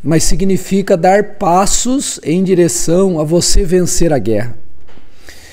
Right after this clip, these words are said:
E muitas vezes é comum nós confiarmos em nossas próprias forças. Mas as nossas forças são limitadas.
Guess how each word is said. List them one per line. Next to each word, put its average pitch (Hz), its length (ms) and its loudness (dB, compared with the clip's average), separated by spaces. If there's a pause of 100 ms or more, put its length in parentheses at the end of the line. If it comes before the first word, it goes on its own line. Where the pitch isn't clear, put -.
(2500)
E 233 140 4
muitas 233 440 4
vezes 208 540 4
é 208 80 2
comum 208 640 2 (920)
nós 151 420 2
confiarmos 180 960 2
em 165 100 0
nossas 165 480 4
próprias 165 600 -2
forças. - 800 -2 (1200)
Mas 196 180 0
as 202 120 2
nossas 208 480 0
forças 202 560 2
são 208 640 0 (200)
limitadas. 185 1300 0